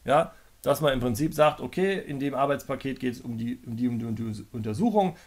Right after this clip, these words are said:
dazu bediene ich mich folgender Methoden, dann habe ich folgende Daten erfasst in irgendeiner Testreihe, ja, die habe ich dann, ähm, dann habe ich das ausgewertet, das wäre dann in dem Fall die Durchführung und das Ergebnis ist dann eben, ich habe erkannt, dass das und das gilt. Ja.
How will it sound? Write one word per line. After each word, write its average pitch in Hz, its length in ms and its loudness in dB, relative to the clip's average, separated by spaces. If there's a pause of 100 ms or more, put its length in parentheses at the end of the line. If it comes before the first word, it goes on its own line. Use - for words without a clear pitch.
dazu 127 400 4
bediene 123 320 2
ich 107 100 -2
mich 117 140 -2
folgender 113 320 4
Methoden, 208 540 8 (360)
dann 127 180 2
habe 131 260 6
ich 107 200 -6
folgende 135 460 4
Daten 113 400 4
erfasst - 420 4
in 127 120 -4
irgendeiner 110 280 -2
Testreihe, 165 640 6 (320)
ja, 131 320 2
die 113 180 -2
habe 110 100 0
ich 101 80 -8
dann, 107 280 -4 (840)
ähm, 98 280 -4 (600)
dann 120 160 2
habe 113 120 4
ich 101 80 -2
das 107 220 -6
ausgewertet, 151 680 2
das - 120 -4
wäre 113 120 0
dann 107 120 0
in 104 60 -4
dem 104 160 -2
Fall 101 120 -4
die 104 120 -4
Durchführung 156 480 0
und 120 60 -2
das 113 140 -4
Ergebnis 113 520 -4
ist 107 180 -8
dann 107 160 -2
eben, 104 320 -6
ich 107 120 -10
habe 104 180 -2
erkannt, 214 440 4
dass 135 160 0
das 110 180 0
und 110 120 0
das 104 180 -4
gilt. - 260 -14 (120)
Ja. 110 160 -4